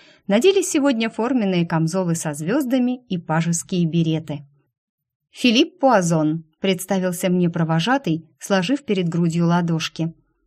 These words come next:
Я поклонилась в ответ, чем вызвала его довольную улыбку. И хотя в должности своей юный Филипп был новичком, в самом дворце настоящим старожилом. Он и родился здесь, и ни разу за девять лет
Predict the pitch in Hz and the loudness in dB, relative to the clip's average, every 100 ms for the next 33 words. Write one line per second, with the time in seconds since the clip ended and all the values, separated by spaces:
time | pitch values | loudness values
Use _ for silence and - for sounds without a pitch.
0 | _ 254 381 - 185 185 302 330 - 240 | _ 0 0 0 0 2 4 2 -2 -2
1 | 240 233 254 - _ - 214 165 240 247 | -2 -2 -4 -6 _ -4 -2 2 0 0
2 | 196 175 175 165 202 180 165 170 165 175 | 0 2 2 2 0 0 2 2 4 4
3 | 175 175 170 160 - 165 160 _ _ _ | 2 2 0 -2 -2 -6 -6 _ _ _
4 | - 185 202 202 180 196 233 175 185 175 | -8 0 2 2 2 0 -2 -4 -6 -6
5 | 180 185 185 190 220 170 180 175 170 - | -8 -4 -2 0 0 0 0 2 0 -2
6 | 185 180 175 165 170 165 160 160 160 - | -2 -2 -4 -4 0 2 2 0 -2 -2
7 | 254 277 _ _ _ _ - 220 294 381 | 2 2 _ _ _ _ 0 4 4 4
8 | 220 208 196 - 254 330 311 190 170 160 | 4 2 2 -2 2 2 0 0 0 0
9 | - 190 - 190 175 165 160 151 151 160 | -4 -8 -6 -4 0 0 -2 -4 -4 -4
10 | - _ _ - 311 381 285 311 294 262 | -8 _ _ 0 2 4 4 4 4 4
11 | 339 - 170 170 165 170 170 - _ _ | 0 -2 -4 -2 0 0 -2 -12 _ _
12 | - 233 196 190 262 233 175 170 170 165 | 2 4 4 4 2 0 0 2 2 0
13 | 165 170 214 - | 0 0 -2 -6